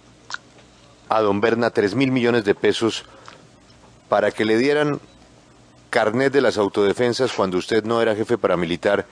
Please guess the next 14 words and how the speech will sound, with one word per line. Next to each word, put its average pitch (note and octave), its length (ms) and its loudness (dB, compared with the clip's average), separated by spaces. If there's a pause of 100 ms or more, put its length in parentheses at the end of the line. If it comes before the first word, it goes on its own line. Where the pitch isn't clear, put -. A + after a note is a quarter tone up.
(280)
y A2 100 -2
así B2 240 -2
meterse B2 420 0
en G#2+ 80 0
Justicia G#2 360 -2
y - 20 2
en G#2+ 80 2
Pa-, C#3+ 200 -2
y, G#2 100 0 (220)
y G2+ 60 -2
Paz, D#3 300 -2 (220)
¿eso A2 180 0
es G#2+ 60 0
cierto? D3 340 0